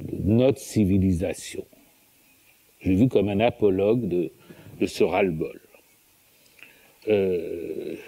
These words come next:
comme nous faisant comprendre pourquoi,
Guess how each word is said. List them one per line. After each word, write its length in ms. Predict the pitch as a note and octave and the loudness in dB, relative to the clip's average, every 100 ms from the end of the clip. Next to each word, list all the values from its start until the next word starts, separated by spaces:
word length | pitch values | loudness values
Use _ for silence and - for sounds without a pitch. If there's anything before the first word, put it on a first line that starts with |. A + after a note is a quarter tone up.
| - - A2 - | -20 -20 -20 -2
comme 460 | C#3 C3 B2+ A2 | 0 2 0 0
nous 180 | G#2+ A#2 | 0 -2
faisant 360 | - C#3 C3 C3 | 0 2 2 0
comprendre 600 | C3 A#2+ - D#3 F#3+ E3+ - | -2 -2 -2 0 0 -2 -4
pourquoi, 800 | - A#2+ - - D#3 F3 G3+ F#3 | -2 -2 -2 -2 2 4 2 -2